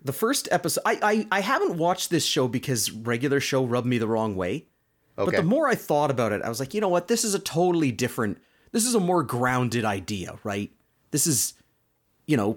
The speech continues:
Speaker 1: people doing people things. Like, this is a relatable situation. You know, people, this couple who's forced to live with another couple all cramped together just because they don't have money. Okay,
Speaker 2: Right.
Speaker 1: fine. I, I'm, I am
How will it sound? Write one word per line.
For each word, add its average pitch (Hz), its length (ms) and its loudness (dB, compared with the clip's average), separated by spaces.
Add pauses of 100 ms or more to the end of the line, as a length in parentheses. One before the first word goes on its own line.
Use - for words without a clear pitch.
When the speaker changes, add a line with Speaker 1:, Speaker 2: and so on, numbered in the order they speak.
(140)
Speaker 1:
people 208 560 0
doing 147 240 2
people 160 340 -2
things. 131 320 0
Like, 120 140 -2
this 190 160 0
is 214 80 -4
a 208 40 4
relatable 175 600 2
situation. 175 960 -2
You 110 100 -6
know, 73 160 -8
people, 110 580 -2
this 113 480 -8
couple 123 360 0
who's 110 220 0
forced 117 340 -2
to 123 40 0
live 110 220 2
with 104 120 0
another 107 220 2
couple 110 320 0
all 101 180 4
cramped - 380 -2
together 101 320 0
just 95 240 -4
because 101 220 -2
they 101 100 0
don't 98 160 -2
have 92 220 -2
money. 92 400 -4 (260)
Okay, 147 340 0
Speaker 2:
Right. 87 160 2
Speaker 1:
fine. 113 300 -2
I, 107 160 -6 (460)
I'm, 143 320 0 (600)
I 147 140 0
am 139 360 2